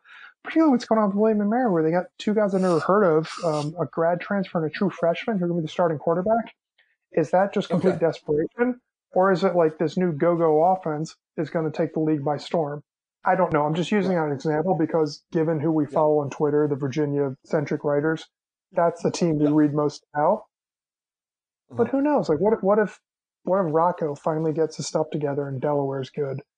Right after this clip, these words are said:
Speaker 1: Um, God, that would be terrible. I hope that doesn't happen. But <clears throat> so I don't know. Like, I, I always kind of anticipate one team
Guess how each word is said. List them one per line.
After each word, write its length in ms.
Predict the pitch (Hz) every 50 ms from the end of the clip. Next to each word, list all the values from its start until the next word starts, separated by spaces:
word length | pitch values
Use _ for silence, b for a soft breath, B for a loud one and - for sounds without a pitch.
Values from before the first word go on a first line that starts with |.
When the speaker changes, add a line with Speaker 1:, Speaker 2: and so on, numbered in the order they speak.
| _ _ _ _ _ -
Speaker 1:
Um, 320 | 160 147 139 135 139 151 - _ _ _ _ _ _ _ _ _ -
God, 240 | 147 117 123 127 143
that 80 | 151 143
would 100 | 139 131
be 80 | 135
terrible. 500 | - - - 156 147 139 123 135 131 - - 180
I 60 | 147
hope 160 | 143 143 -
that 120 | - 143 147
doesn't 220 | 143 139 - 139
happen. 400 | 139 139 139 - - 143 139 139
But 840 | 147 151 - _ - - - - - - - - - - - - -
<clears throat> 40 | -
so 200 | - - - - - _ _ -
I 120 | - 214 254
don't 160 | 262 240 185
know. 120 | 160 147
Like, 160 | 143 151 143 185
I, 240 | 185 - 190 190
I 40 | 190
always 300 | 196 196 220 233 208 196
kind 180 | - 220 208 190
of 60 | 180
anticipate 680 | 165 156 - - 170 - 180 151 - - 160 151 151 151 - _ _ -
one 400 | 160 143 147 160 160 160 165 156
team 500 | - - 170 156 147 147 147 143 139 139